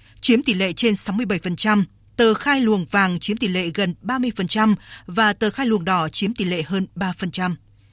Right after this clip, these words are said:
Trong công tác đấu tranh chống buôn lậu, gian lận thương mại, tiếp tục phát huy vai trò tham mưu cho cơ quan thường trực Ban Chỉ đạo ba tám chín quốc gia,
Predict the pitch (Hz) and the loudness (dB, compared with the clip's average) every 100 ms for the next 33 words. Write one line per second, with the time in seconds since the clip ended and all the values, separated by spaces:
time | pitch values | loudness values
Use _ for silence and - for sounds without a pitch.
0 | _ - - - - - 294 285 320 330 | _ -20 -20 -20 -4 -2 0 0 -2 0
1 | 226 226 277 247 220 208 247 214 175 190 | 2 2 2 2 2 0 2 0 0 0
2 | 196 185 156 196 196 170 - - - 349 | 0 -2 -2 0 2 2 -2 -18 -4 -2
3 | 277 226 302 269 247 240 226 226 190 165 | 0 -2 -2 -2 -2 0 -2 0 -2 -2
4 | 220 214 226 220 214 214 214 233 214 190 | -2 0 2 2 0 -2 -2 0 -2 -2
5 | 180 - 180 - 202 190 170 160 165 196 | -4 -6 -6 -6 -6 -4 -4 -4 -4 -6
6 | 190 175 175 - 165 254 - 226 208 | -6 -6 -4 -4 -6 -8 -2 2 2